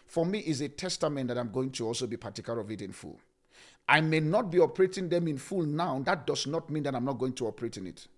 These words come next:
It's a two different thing. I may not be operating it now, which means this time fifteen minutes past five. I may not be operating it now, but I promise you, because of my understanding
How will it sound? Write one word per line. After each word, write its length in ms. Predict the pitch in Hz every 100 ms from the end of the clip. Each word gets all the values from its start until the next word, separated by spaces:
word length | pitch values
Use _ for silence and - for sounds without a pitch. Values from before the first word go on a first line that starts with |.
| - _
It's 140 | 113 123
a 60 |
two 120 | -
different 320 | 160 170 160 147
thing. 240 | 185 104 - - - -
I 140 | 151 170
may 220 | 175 185
not 340 | 175 190 220
be 80 | 175
operating 440 | 175 185 185 190
it 120 | 175 147
now, 340 | 156 165 104
which 240 | 120 175
means 160 | 156 143
this 220 | 120 185
time 220 | - 165
fifteen 400 | 160 147 - 180
minutes 260 | 175 170 151
past 300 | - 160 -
five. 280 | 113 110 - - -
I 80 | 156
may 140 | 160
not 280 | 160 185 240
be 100 | 185
operating 480 | 170 - 185 185 170
it 120 | 147
now, 400 | 160 175 214 139
but 180 | 139 139
I 120 | 139
promise 680 | - - 240 240 208 - 160
you, 160 | 123 - - - 117
because 460 | 185 - - 254 -
of 200 | 175 165
my 140 | 160
understanding 680 | 156 143 147 - 202 165